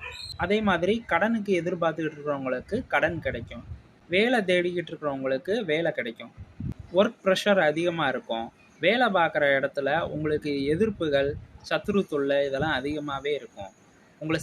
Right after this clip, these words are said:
சீன்றதுக்கு ஆளுங்க இருப்பாங்க வேலை பார்க்குற இடத்துல. மிதுன ராசிக்கு இந்த கோச்சார குரு பகவான் எட்டாவது ராசியை கோச்சாரத்துல பார்க்கறதுனால ஃபாரின் அல்லது அதர் ஸ்டேட் போகிறதுக்கு வாய்ப்பு கிடைக்கும். ஃபாரினுக்கு, அதர் ஸ்டேட்டுக்கு டூர் போகலாம்.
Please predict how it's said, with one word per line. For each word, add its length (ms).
சீன்றதுக்கு 720
ஆளுங்க 440
இருப்பாங்க 400
வேலை 280
பார்க்குற 320
இடத்துல. 280
மிதுன 300
ராசிக்கு 400
இந்த 320
கோச்சார 480
குரு 180
பகவான் 520
எட்டாவது 540
ராசியை 500
கோச்சாரத்துல 600
பார்க்கறதுனால 840
ஃபாரின் 400
அல்லது 440
அதர் 240
ஸ்டேட் 360
போகிறதுக்கு 500
வாய்ப்பு 320
கிடைக்கும். 420
ஃபாரினுக்கு, 500
அதர் 380
ஸ்டேட்டுக்கு 460
டூர் 280
போகலாம். 480